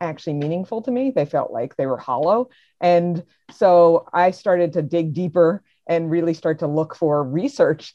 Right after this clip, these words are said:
that could help me understand, how do we create something deeper in our work lives? Because we spend so much time at work. How could we not be caring about the sense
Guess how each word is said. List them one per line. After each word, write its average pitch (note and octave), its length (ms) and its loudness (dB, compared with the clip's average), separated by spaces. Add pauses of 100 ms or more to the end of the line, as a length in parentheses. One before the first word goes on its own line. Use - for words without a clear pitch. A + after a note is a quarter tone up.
(140)
that A#3+ 140 4
could A#3 80 0
help A3 160 0
me G#3 100 -4
understand, E3+ 600 0
how F3 240 0
do A#3+ 160 0
we F3+ 180 2
create D3 420 -4
something D3+ 380 -4
deeper E3 520 0
in D3+ 200 -2
our C#3+ 180 -4
work E3+ 320 2
lives? B2+ 400 -2
Because D3+ 320 -2
we D#3 80 -2
spend A3+ 320 -2
so C#4 80 0
much C#4 220 -2
time D4+ 220 2
at A#3 100 0
work. B3+ 340 4 (300)
How F4 180 0
could G#3+ 200 -2
we A#3+ 280 -2 (160)
not G#3 440 -2
be G3 80 -6
caring G3+ 420 -2
about D#3 440 2 (440)
the F3 240 2
sense - 580 -6